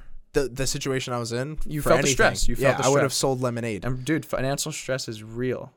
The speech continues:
Speaker 2: It
Speaker 1: It,
Speaker 2: is,
Speaker 1: it's
Speaker 2: it is
Speaker 1: a,
Speaker 2: a
Speaker 1: it's a life or death feeling. So feeling that adversity, which I usually don't fe-, I have to be honest, like, I,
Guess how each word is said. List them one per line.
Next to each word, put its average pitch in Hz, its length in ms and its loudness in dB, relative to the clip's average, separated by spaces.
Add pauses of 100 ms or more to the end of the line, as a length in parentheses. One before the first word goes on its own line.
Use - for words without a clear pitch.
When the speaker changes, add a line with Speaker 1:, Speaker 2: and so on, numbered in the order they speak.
Speaker 2:
It - 60 -6
Speaker 1:
It, 120 60 0
Speaker 2:
is, 117 300 -6
Speaker 1:
it's 123 180 0
Speaker 2:
it 123 60 4
is 120 60 -4
Speaker 1:
a, 117 40 -4
Speaker 2:
a 143 40 2
Speaker 1:
it's 156 140 0
a 151 180 6
life 139 300 0
or 131 80 2
death 135 240 2
feeling. 151 420 -8
So 139 300 4 (160)
feeling 175 320 8
that 151 160 2
adversity, 123 560 0
which 147 140 -2
I 120 40 -4
usually 190 320 -4
don't 151 260 -6
fe-, - 160 -12
I 143 120 0
have 180 140 0
to 185 60 -10
be 151 100 -2
honest, 208 260 -2
like, 107 200 -8
I, 123 220 0